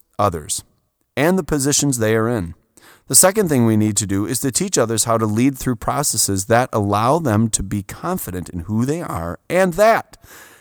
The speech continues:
that comes from living in predictable environments. We are each obligated to model for others how to handle a unique or repeated situation. However,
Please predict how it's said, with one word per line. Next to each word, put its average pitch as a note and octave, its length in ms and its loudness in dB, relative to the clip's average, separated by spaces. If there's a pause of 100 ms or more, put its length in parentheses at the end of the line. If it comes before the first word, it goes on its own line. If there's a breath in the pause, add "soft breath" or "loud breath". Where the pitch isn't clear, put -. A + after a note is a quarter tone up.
(220 loud breath)
that G#2 300 -4
comes A#2 300 -2
from F2+ 380 -4 (100)
living F#2+ 580 -8 (140)
in E2+ 160 -4
predictable G2 680 -8
environments. D#2+ 720 -8 (960 loud breath)
We F3 160 2
are F3+ 140 4
each A2 180 -4
obligated F#2 600 -2
to F2+ 100 -6
model F2 320 -4
for - 200 -12
others E2+ 260 -4
how F#2 160 -4
to F2 60 -6
handle A2 600 -2
a G#2 60 -4
unique F#2 440 -4
or G2 100 -8
repeated F2+ 460 -8
situation. E2 640 -8 (200)
However, C3 420 0